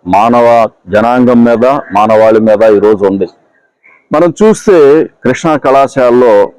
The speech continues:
హరిత కృష్ణ ఈకో క్లబ్ అని మంచి ఉద్యానవనాన్ని మేము అభివృద్ధి చేస్తూ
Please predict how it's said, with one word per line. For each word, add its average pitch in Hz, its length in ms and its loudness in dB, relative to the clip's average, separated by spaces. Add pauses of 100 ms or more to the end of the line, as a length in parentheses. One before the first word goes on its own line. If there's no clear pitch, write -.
(160)
హరిత 123 240 -2
కృష్ణ 123 420 -4
ఈకో 110 400 0
క్లబ్ 104 340 -2
అని 113 300 -2 (160)
మంచి 117 640 0
ఉద్యానవనాన్ని 117 840 0
మేము 107 200 0
అభివృద్ధి 113 540 0
చేస్తూ 139 420 -2